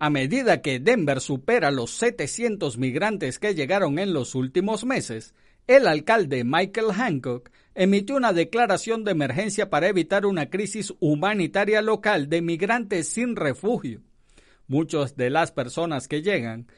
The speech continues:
son solicitantes de asilo y refugiados que huyen de condiciones peligrosas y mortales en sus países de origen. La ciudad está colaborando con socios sin fines de lucro como Casa de Paz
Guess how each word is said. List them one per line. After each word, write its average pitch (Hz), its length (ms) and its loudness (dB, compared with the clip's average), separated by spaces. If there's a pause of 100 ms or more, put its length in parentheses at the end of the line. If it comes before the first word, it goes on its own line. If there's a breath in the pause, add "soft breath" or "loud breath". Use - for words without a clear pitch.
(140 soft breath)
son 247 260 -2
solicitantes 208 800 -2
de 202 120 2
asilo 190 440 0
y 147 60 2
refugiados 180 920 0
que 196 180 -2
huyen 214 360 0
de 156 160 -2
condiciones 196 720 -2
peligrosas 214 720 0
y 190 60 2
mortales 202 640 0
en 165 140 -4
sus - 240 -6
países 214 500 0
de 147 100 0
origen. 127 520 -2 (600 soft breath)
La 120 160 -4
ciudad 139 460 0
está 147 320 -2
colaborando 139 800 -2
con 113 180 -6
socios 143 460 -4
sin 117 180 -6
fines 151 380 -6
de 190 100 0
lucro 143 440 -2
como 117 360 -6
Casa 156 380 -2
de 185 120 -2
Paz 190 460 -2